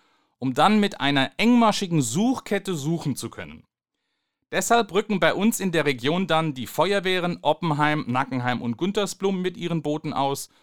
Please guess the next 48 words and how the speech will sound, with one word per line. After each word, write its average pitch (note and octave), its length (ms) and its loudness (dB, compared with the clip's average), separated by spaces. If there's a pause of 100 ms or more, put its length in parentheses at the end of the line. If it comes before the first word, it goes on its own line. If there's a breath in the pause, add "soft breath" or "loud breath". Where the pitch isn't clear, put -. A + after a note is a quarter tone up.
(120 soft breath)
und C3 220 -4
neben A#2+ 280 -2
uns, F3 400 -2
der F2+ 220 -8
D G#2 140 -10
L G2+ 100 -8
R F#2+ 80 -8
G G2 120 -12
Oppenheim D3+ 440 0
mit G#2 140 -6
zwei C3+ 320 0
Booten, E3+ 480 -2 (320 soft breath)
kommt A#3 300 2
auch F3 160 2
die D#3+ 160 -8
D D3+ 140 -2
L C#3+ 80 2
R C#3+ 80 2
G C#3 140 -2
Nackenheim C#3+ 500 0
mit A2+ 160 -4
ihren A#2+ 200 -4
Booten G#2+ 300 -8
dazu. A#2+ 480 -4 (260)
Oft - 260 -4
genug D3 400 -2
stoßen E3 400 -4
außerdem D#3 440 -2
auch B2 160 -2
Feuerwehren F3 600 -2
und A#2 180 -6
D B2+ 60 -4
L A#2+ 80 -2
R A#2 80 -4
G C3 180 -8
Einheiten C3 460 -6
aus C#3+ 200 -6
Hessen C#3+ 380 -4
dazu. F2+ 420 -12 (680 soft breath)
So A2 160 -8
waren E3+ 320 4
beispielsweise F3 760 2
im C3+ 120 0
letzten C3+ 360 -2
Sommer E3+ 380 0
bei D#3+ 100 0
einer A#2+ 220 0
Personensuche C#3 960 -4